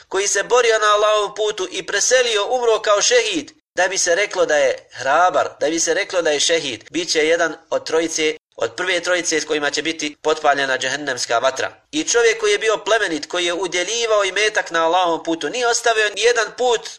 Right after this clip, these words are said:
koji vodi ka hajru, a da nije, da nije udjelio na Allahovom putu, ali sve je to radio da bi se reklo da je plemenit, da bi se reklo da je darežljiv. Biće jedan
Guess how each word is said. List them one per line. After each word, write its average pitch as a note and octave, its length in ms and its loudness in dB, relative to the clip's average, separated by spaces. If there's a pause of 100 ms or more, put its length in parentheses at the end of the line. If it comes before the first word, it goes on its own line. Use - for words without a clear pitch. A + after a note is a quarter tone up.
(160)
koji G3+ 200 -2
vodi A3+ 280 2
ka G#3 120 -2
hajru, A3 280 2
a G3 60 4
da G3 140 0
nije, A3+ 440 0
da F3 160 2
nije G#3+ 500 -2
udjelio F#3+ 580 2
na E3+ 180 2
Allahovom F3 400 2
putu, G#3 520 -4 (160)
ali D#3+ 220 0
sve G#3 180 0
je F#3 80 0
to F#3+ 200 -2
radio F3 320 4
da D#3+ 100 2
bi G3 60 -4
se D3+ 140 -2
reklo D#3 280 0
da C3 60 2
je B2 140 2
plemenit, C3 600 -6 (180)
da B2 100 -4
bi B2+ 60 -8
se C3 160 -2
reklo D#3 300 0
da C3 120 2
je B2 160 0
darežljiv. C3 500 0 (200)
Biće E3+ 400 -2
jedan E3+ 300 0